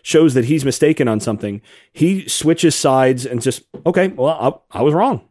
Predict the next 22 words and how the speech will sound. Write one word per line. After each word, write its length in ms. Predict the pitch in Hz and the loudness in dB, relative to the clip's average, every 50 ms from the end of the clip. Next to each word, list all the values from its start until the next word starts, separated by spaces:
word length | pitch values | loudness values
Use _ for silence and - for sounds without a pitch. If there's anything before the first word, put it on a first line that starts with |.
| _ _ _ _ _ _ _ _ _ _ _ _ _ _ _ _ _ _ _ _ _ _ _ _ _ _ - | _ _ _ _ _ _ _ _ _ _ _ _ _ _ _ _ _ _ _ _ _ _ _ _ _ _ -2
And 340 | 156 147 143 139 139 139 - | 0 2 2 2 0 -2 -2
he 180 | 139 170 208 | -4 -4 -4
taught 260 | - - 226 240 233 | -2 -2 -2 -2 0
me 80 | 190 160 | 0 2
at 80 | 139 131 | 2 4
a 40 | |
very 260 | 120 147 180 185 185 180 | 4 4 4 4 2 4
early 340 | 170 160 165 160 143 135 | 4 4 4 4 4 4
age 520 | 139 135 107 87 - - - - - - _ _ - | 4 2 2 0 -4 -10 -14 -16 -16 -18 _ _ -4
that 320 | 131 127 123 120 - _ _ _ _ _ _ _ _ _ _ _ - | -2 0 0 0 -2 _ _ _ _ _ _ _ _ _ _ _ -20
<laughs> 640 | - _ _ _ _ _ _ _ - - - 196 - | -20 _ _ _ _ _ _ _ -14 -8 -8 -6 -2
there's 180 | 139 160 170 208 | 0 -2 0 0
nothing 240 | 220 208 - 196 143 | -2 0 2 2 2
wrong 240 | 147 185 247 277 | 4 2 2 2
with 100 | 208 135 | 0 0
saying, 220 | - 139 123 110 110 | 0 0 0 0 0
"I'm 140 | 107 104 98 | -2 -2 -4
wrong. 240 | 90 73 52 _ _ _ _ _ _ _ _ _ _ _ _ _ _ _ _ _ _ _ _ _ _ _ _ _ - | -6 -8 -12 _ _ _ _ _ _ _ _ _ _ _ _ _ _ _ _ _ _ _ _ _ _ _ _ _ -6
I 80 | 95 | 0
was 160 | 117 135 139 160 | 0 2 2 2
wrong." 280 | 214 247 208 123 78 | 2 2 2 0 0
Okay. 400 | 78 135 - - 170 202 208 - | -2 -2 0 0 0 -2 -2 -6